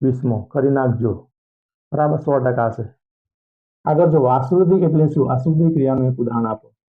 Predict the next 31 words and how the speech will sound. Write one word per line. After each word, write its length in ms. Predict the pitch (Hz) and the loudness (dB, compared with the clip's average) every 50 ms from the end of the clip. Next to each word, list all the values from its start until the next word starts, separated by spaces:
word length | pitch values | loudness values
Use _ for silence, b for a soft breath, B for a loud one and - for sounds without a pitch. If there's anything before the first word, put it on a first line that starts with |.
| _ _ _ _ _ _ _ | _ _ _ _ _ _ _
આ 160 | 131 127 127 | -2 -2 0
પણ 280 | 127 139 135 135 135 - | 0 -2 -2 -4 -6 -10
ખાસ 380 | - - 143 147 143 131 - - | -4 -2 0 0 0 -2 -6 -4
પ્રશ્ન 300 | - 131 131 127 131 127 | -4 -2 -2 0 0 2
most 320 | 120 120 120 120 127 131 | 2 2 2 0 0 -2
આઈ 60 | 120 113 | -2 0
એમ 100 | 113 110 | 0 -2
પી 60 | 113 | -2
છે, 320 | 120 147 160 170 170 - _ _ _ _ _ _ | -2 -2 -2 -2 -4 -8 _ _ _ _ _ _
આશ્રિત 480 | - 123 127 127 131 110 107 117 113 107 | -4 -4 -2 -2 -2 -2 0 0 0 0
વાળો 200 | 104 101 101 104 | 0 0 -2 -2
કરી 200 | - 107 110 110 | -2 -2 -2 0
નાખો. 420 | 117 107 95 - - - - - - _ _ _ _ _ _ _ _ _ _ _ _ _ - | 0 -2 -4 -6 -12 -18 -20 -20 -20 _ _ _ _ _ _ _ _ _ _ _ _ _ 0
દ્રાવણના 480 | 131 127 131 143 151 160 160 160 160 | 2 2 2 2 2 2 2 2 2
ગુણધર્મો. 680 | 147 139 147 143 135 123 127 120 110 101 98 95 95 - _ _ _ _ _ _ _ _ _ _ _ 147 | 2 2 2 2 2 2 2 0 0 -2 -4 -6 -10 -16 _ _ _ _ _ _ _ _ _ _ _ -6
ગલન 440 | 123 117 135 139 143 165 175 185 180 | -2 2 2 4 4 4 4 2 0
અને 420 | - - 160 151 151 151 151 135 | -2 -2 0 0 2 2 2 0
ગલન 340 | 123 143 139 147 147 151 147 | 0 2 2 4 4 4 4
બિંદુ 260 | 143 147 147 147 143 | 4 2 4 4 2
એટલે 220 | 131 135 131 127 | 2 2 2 0
શું? 280 | 127 127 127 123 110 104 - - _ _ _ _ _ _ _ _ | 2 2 0 -2 -2 -2 -6 -14 _ _ _ _ _ _ _ _
ગલન 240 | 131 135 139 139 139 | -2 0 0 2 2
બિંદુ 540 | 131 127 127 127 120 131 139 151 151 156 - _ _ _ _ _ _ _ | 2 2 2 4 4 2 2 0 -2 -6 -12 _ _ _ _ _ _ _
શું 160 | 165 156 147 | 0 2 2
દર્શાવે 440 | 135 131 120 120 123 117 107 107 110 | 4 2 2 0 0 -2 0 0 -2
છે? 220 | - - 127 - - _ _ _ _ _ _ _ _ _ _ _ _ _ _ _ _ - | -4 -8 -14 -18 -18 _ _ _ _ _ _ _ _ _ _ _ _ _ _ _ _ -2
દળ 220 | 135 147 160 170 185 | 2 2 2 2 2
અને 260 | - - 160 156 151 | 2 2 2 2 4
વજન 260 | 135 139 135 156 160 | 2 2 2 2 2
વચ્ચેનો 380 | 156 139 123 131 139 135 135 127 | 2 2 0 0 -2 -2 -2 -2
તફાવત. 520 | 131 117 123 - 117 113 113 110 101 | -2 -4 -2 -2 -2 0 0 -2 -4